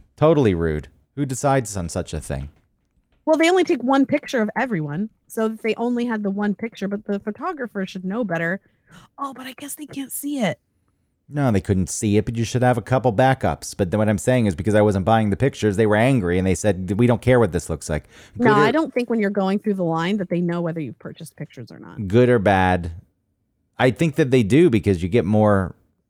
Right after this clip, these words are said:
Speaker 1: snapshots, right?
Speaker 2: No, you just get one. You just get options for what you want, like wallet size, you know, whatever the other options are.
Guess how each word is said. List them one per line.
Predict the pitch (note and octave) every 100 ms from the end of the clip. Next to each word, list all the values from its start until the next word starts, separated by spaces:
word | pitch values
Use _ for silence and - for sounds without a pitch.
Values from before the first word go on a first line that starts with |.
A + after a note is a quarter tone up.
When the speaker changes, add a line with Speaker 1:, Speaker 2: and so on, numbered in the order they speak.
| _
Speaker 1:
snapshots, | - B2 D3 - - D#2+ C#2+ - -
right? | F2 D3 - _ _ _ _ _ _ _ _ _
Speaker 2:
No, | D4+ A4 E3+
you | G3
just | B3 -
get | D4
one. | G#3+ D4+ C4+
You | A3
just | A3 B3
get | G#3+ -
options | A#3 - - E3 E3 -
for | F#3
what | G3+ -
you | F#3+
want, | G3 B3 - _
like | F3+ E3+ _ _ _ _ _ -
wallet | A3 A3 A3 G3+ -
size, | - G#3 G3 F#3 F#3 G3 - - - _ _ _ _ _ _ _ _ _ _
you | G#3
know, | D#3+
whatever | E3 F3+ F#3
the | F#3 F#3
other | F3+
options | F3+ F#3 F#3+ F#3
are. | F#3+